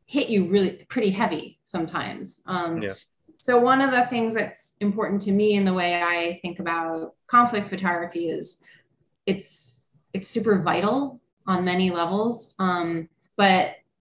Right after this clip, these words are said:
Speaker 1: as far as the photojournalists themselves and the photo editors, I would say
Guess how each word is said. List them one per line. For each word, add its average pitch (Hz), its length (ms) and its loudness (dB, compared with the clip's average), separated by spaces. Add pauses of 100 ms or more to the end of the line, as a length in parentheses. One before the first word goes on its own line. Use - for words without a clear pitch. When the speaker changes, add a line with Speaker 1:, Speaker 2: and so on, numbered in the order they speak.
(160)
Speaker 1:
as 196 140 -2
far 208 140 2
as 190 120 2
the 190 80 -6
photojournalists 190 960 0 (100)
themselves 185 880 0 (300)
and 285 200 4
the 254 60 2
photo 190 280 0
editors, 151 440 -6
I 175 60 -6
would 175 160 -4
say 170 260 -4